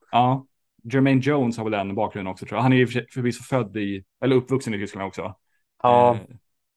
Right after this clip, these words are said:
Speaker 1: så,
Speaker 2: Jag
Speaker 1: ja,
Speaker 2: vet,
Speaker 1: nej, det
Speaker 2: jag, nu tappar jag namnet, så här, dålig podd, men jag vet att det var en amerikan som spelade i Reading som var jävligt bra i Championship när de höll på att gå upp för några år sedan. Och så tror jag han gick till Huddersfield efter. Han är också sån här,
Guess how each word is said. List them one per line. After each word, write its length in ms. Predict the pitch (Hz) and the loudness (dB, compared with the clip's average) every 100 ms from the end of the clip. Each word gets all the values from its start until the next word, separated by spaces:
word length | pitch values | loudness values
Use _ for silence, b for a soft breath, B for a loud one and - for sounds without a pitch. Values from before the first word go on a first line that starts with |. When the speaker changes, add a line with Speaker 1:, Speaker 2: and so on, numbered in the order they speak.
| _ _ _ _ - | _ _ _ _ -18
Speaker 1:
så, 200 | 107 - | -16 -2
Speaker 2:
Jag 100 | - | 4
Speaker 1:
ja, 20 | 147 | 6
Speaker 2:
vet, 120 | 156 | 6
Speaker 1:
nej, 80 | 131 | 4
det 60 | |
Speaker 2:
jag, 680 | 147 143 139 139 135 135 135 | 4 4 4 4 4 2 0
nu 120 | 143 139 | -4 -4
tappar 240 | 139 139 | -4 0
jag 60 | 135 | 2
namnet, 340 | 135 110 107 | 2 0 -2
så 60 | 117 | -2
här, 60 | |
dålig 640 | 120 123 123 120 117 113 - | 0 0 4 4 4 0 0
podd, 240 | 135 113 | -4 -2
men 100 | 120 | -2
jag 60 | 127 | -2
vet 140 | 135 | -2
att 80 | 123 | -2
det 60 | |
var 80 | 120 | -2
en 80 | 117 | 0
amerikan 480 | 113 117 - 123 110 | -2 -4 -2 -2 -2
som 100 | 107 | -10
spelade 280 | - 110 113 | -6 -2 0
i 60 | |
Reading 460 | 113 139 113 101 95 | 2 0 -2 -8 -8
som 80 | 107 | -6
var 80 | 104 | -4
jävligt 340 | 110 101 101 | -4 -4 -4
bra 120 | 104 | -4
i 40 | 101 | -2
Championship 500 | 131 107 95 101 - | -4 -4 -8 -12 -10
när 60 | 101 | -8
de 80 | 101 | -6
höll 100 | 98 | -6
på 140 | 101 | -6
att 60 | 98 | -4
gå 60 | |
upp 140 | 104 - | -6 -4
för 100 | 110 | -4
några 120 | 113 | 0
år 140 | 117 | 0
sedan. 180 | - 92 | -2 -10
Och 80 | 101 | -10
så 60 | |
tror 120 | 107 107 | -6 -4
jag 0 | |
han 80 | |
gick 100 | 110 | -4
till 100 | - | -6
Huddersfield 500 | 110 113 95 - 95 | -2 -2 -4 -10 -8
efter. 200 | 104 - | -8 -8
Han 220 | 98 123 107 | -4 -2 -2
är 40 | |
också 200 | 101 107 | -6 -8
sån 120 | 95 | -10
här, 260 | 87 82 | -10 -10